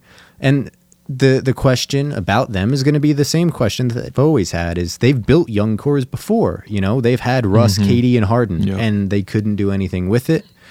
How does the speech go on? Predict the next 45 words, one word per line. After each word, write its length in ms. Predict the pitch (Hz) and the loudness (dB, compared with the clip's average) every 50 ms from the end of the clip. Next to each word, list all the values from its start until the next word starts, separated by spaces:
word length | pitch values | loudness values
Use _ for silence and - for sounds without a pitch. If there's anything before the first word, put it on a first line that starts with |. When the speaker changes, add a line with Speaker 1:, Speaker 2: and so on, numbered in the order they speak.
| - 110 | -10 -8
Speaker 2:
Yep. 180 | 110 104 90 - | -8 -8 -8 -8
Speaker 1:
They, 540 | - 110 104 98 98 95 92 90 87 90 - - - | -4 0 0 2 2 2 0 -2 -4 -6 -10 -10 -8
you 100 | 110 92 | -6 -4
know, 200 | 85 85 85 85 | -2 -4 -2 -2
and 100 | 110 107 | 0 0
then 120 | 110 113 | 2 2
they 100 | 117 117 | 0 0
couldn't 260 | 113 - 139 123 123 113 | 0 0 0 2 2 0
keep 180 | - 127 110 | 0 0 0
them 120 | 131 127 123 | 0 0 0
together 320 | 117 131 123 113 98 85 | 2 2 2 2 2 0
ultimately. 480 | 82 82 - - 85 85 87 80 78 104 | -2 -2 -4 -6 -6 -6 -6 -6 -6 -4
Speaker 2:
Yep. 80 | 110 | -2
Speaker 1:
So 420 | 107 110 107 104 95 92 90 87 - _ - - - - - _ _ _ _ _ - | -2 0 0 0 0 0 -2 -4 -6 _ -20 -20 -20 -20 -20 _ _ _ _ _ -12
I, 180 | 104 107 104 - - - - - | -10 -8 -8 -10 -12 -16 -6 -2
I 100 | 123 123 | 0 0
think 240 | - - 147 143 131 | 2 2 2 0 0
that 120 | 143 123 | 0 0
they, 180 | 143 139 131 131 - - | 2 2 2 0 -4 -6
they 260 | - 127 107 113 120 | -4 -2 2 2 4
may 260 | 117 110 107 110 123 131 | 4 4 4 4 4 4
run 180 | 117 117 117 | 2 2 2
into 240 | 120 120 110 - 117 | 0 0 0 -2 -2
a 40 | 104 | -2
similar 400 | - - - 117 113 113 113 104 | -2 -2 -2 0 0 0 0 0
situation, 800 | - - 117 - 110 95 95 104 120 131 - - 180 175 175 156 | -2 -4 -6 -4 -2 0 2 2 2 2 0 0 -2 0 0 -2
but, 340 | 113 - 104 95 92 - - - - | 0 0 0 0 0 -2 -6 -10 -8
you 80 | 113 98 | -4 -4
know, 160 | 95 90 87 87 92 - _ - | -2 -2 -2 -4 -6 -10 _ -12
Giddey, 540 | 151 110 107 123 127 123 123 120 110 104 107 | -6 0 2 2 2 4 2 0 0 0 0
Dort, 380 | - 120 117 117 113 110 - | 2 2 4 4 2 0 0
S 180 | - 113 107 - | -2 -4 -4 -4
G 260 | - - 113 107 113 113 | -4 -2 0 0 2 2
A, 300 | 113 110 104 101 98 92 | 2 2 2 0 -2 -2
Chet, 520 | - - - - 120 113 110 104 - - _ - - - - _ _ - | -4 -4 -2 0 2 2 0 0 -4 -8 _ -20 -20 -20 -20 _ _ -10
uh, 80 | - 107 | -6 -6
even 380 | 101 98 90 101 131 131 123 135 | -6 -6 -4 -2 0 0 2 0
Trey 260 | 113 - - 135 135 131 | 0 2 2 2 2 4
Mann 420 | 117 110 113 120 120 117 110 98 | 2 2 2 2 2 2 2 0
and 140 | 90 90 92 | 0 0 -2
whatnot. 400 | 95 - 107 98 90 85 - - | -4 -4 -4 -4 -4 -4 -4 -4
Like, 140 | 98 92 90 110 - | -4 -4 -2 0 2
they 200 | 110 107 107 - | 2 2 0 -2
Speaker 2:
Oh, 40 | 98 | -6
man. 500 | 98 98 98 101 104 101 98 98 95 95 | -10 -12 -10 -8 -8 -8 -8 -8 -10 -12